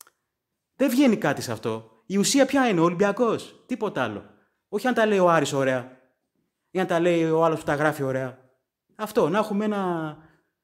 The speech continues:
επίπεδο, ένα πολιτισμό και τέλος. Τα έχω πει χίλιες φορές, αλλά τζάμπα τα λέω.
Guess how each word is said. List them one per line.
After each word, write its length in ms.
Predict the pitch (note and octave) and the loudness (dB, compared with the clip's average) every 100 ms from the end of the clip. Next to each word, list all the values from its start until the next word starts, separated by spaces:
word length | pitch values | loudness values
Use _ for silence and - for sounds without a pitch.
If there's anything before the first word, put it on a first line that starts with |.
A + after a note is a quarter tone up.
| _ _ | _ _
επίπεδο, 480 | C#3 G#3 A3 G#3+ G#3+ | -4 -2 0 0 0
ένα 140 | G3 | 0
πολιτισμό 440 | F3 E3 D#3+ G#3+ | -2 -2 -2 -2
και 120 | A#3 A3+ | -2 -2
τέλος. 480 | A#3 D#3+ G2+ - _ _ _ - | -2 -2 -4 -8 _ _ _ -6
Τα 60 | |
έχω 120 | A3 G3 | -4 -2
πει 120 | G#3+ | -4
χίλιες 280 | F#3+ G3 - | -2 -4 -2
φορές, 440 | D3 G3 G3+ - _ _ _ _ _ | -2 -2 -4 -10 _ _ _ _ _
αλλά 300 | - G3 F#3+ | -4 -2 0
τζάμπα 260 | E3+ G3+ D#3+ | 2 2 2
τα 140 | C3+ | 0
λέω. 280 | B2 A2 | -2 -4